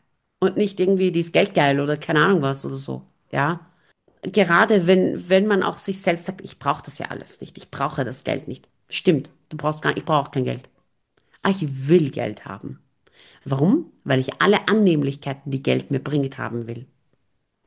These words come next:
Und das ist das, wo wir auch im Kopf ein bisschen wachsen dürfen. Und wo wir ein bisschen etwas enttabuisieren dürfen,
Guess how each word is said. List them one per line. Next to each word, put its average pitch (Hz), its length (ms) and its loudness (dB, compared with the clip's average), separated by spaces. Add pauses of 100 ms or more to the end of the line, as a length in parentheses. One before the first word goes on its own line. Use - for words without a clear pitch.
(560)
Und 151 220 2
das 190 240 2
ist 190 180 -2
das, - 600 0 (220)
wo 156 320 2
wir 160 180 4
auch - 140 -2
im 135 140 -4
Kopf 175 320 -2
ein 180 140 2
bisschen 156 260 -2
wachsen 147 440 -4
dürfen. - 480 -8 (500)
Und 139 720 2 (160)
wo 151 180 -2
wir 151 140 6
ein 143 100 4
bisschen 156 420 2 (220)
etwas - 340 2
enttabuisieren 180 1120 4
dürfen, 147 560 -2